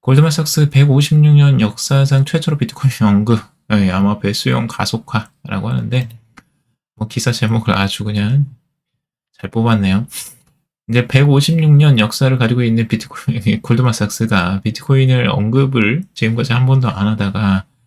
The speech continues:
이제 언급을 했다는 건데, 이게 이제 백오십육 년이지만 실제로 비트코인이 나온 건 이제 십오 년 <laughs> 정도니까, 예, 그거는 좀 감수하고 보시기 바라고요. 글로벌 투자은행 이제 골드만삭스가 창립 백오십육 년 만에 처음으로 연례 주주 소환해서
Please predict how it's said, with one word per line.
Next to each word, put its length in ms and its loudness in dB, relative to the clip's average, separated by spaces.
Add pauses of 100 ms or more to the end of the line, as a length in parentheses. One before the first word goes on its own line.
(300)
이제 100 -6
언급을 400 2
했다는 320 4
건데, 400 2 (1500)
이게 160 2
이제 180 2
백오십육 640 4
년이지만 580 4
실제로 320 4
비트코인이 480 2
나온 240 0
건 120 2
이제 80 -2
십오 340 0
년 160 4 (180)
<laughs> 160 -4
정도니까, 840 0 (680)
예, 280 -4
그거는 400 2
좀 280 -2 (360)
감수하고 480 0
보시기 360 -4
바라고요. 480 0 (680)
글로벌 300 4
투자은행 680 2
이제 120 0
골드만삭스가 640 -2
창립 520 0
백오십육 840 -4
년 300 2
만에 240 -2
처음으로 460 -2
연례 280 -2
주주 320 -2
소환해서 600 -2